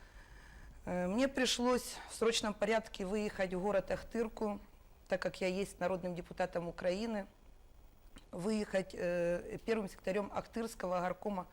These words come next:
Компартии Украины, мне пришлось выехать, э,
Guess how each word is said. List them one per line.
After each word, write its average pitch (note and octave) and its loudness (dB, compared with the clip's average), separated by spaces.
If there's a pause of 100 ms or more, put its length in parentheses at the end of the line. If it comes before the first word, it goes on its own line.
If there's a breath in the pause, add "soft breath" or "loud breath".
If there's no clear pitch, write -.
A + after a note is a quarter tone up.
(240 loud breath)
Компартии F#3+ 2
Украины, F#3+ 2
мне F#3+ -2
пришлось F#3+ -6
выехать, G3+ -4 (540 loud breath)
э, E3+ 0